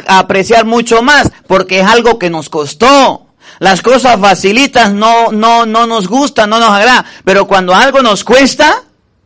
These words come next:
entonces sí lo valoramos. Si usted no tiene teléfono y a usted llegan, le regalan uno, y usted dice, "Ah, ya me lo regalaron,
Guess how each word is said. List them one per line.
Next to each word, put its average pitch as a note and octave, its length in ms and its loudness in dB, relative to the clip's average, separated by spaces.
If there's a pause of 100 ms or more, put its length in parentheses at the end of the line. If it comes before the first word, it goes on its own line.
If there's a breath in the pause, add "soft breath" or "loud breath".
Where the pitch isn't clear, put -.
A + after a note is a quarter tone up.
(120)
entonces F3 520 -4
sí F#3+ 140 -2
lo F3+ 120 0
valoramos. D3+ 460 -2 (180 loud breath)
Si - 140 -8
usted G3 160 -2
no G#3 100 -4
tiene G3+ 220 -2
teléfono D3+ 580 -2 (340)
y D3+ 100 -2
a - 20 4
usted D#3+ 160 -4
llegan, F#3+ 260 -2
le D#3+ 60 -6
regalan E3+ 420 -2
uno, G3+ 380 -4 (720)
y D#3 100 -2
usted F3 200 0
dice, G3+ 120 0
"Ah, B3 220 -2
ya F#3+ 140 0
me F#3 80 -2
lo D3+ 100 -2
regalaron, D#3 480 0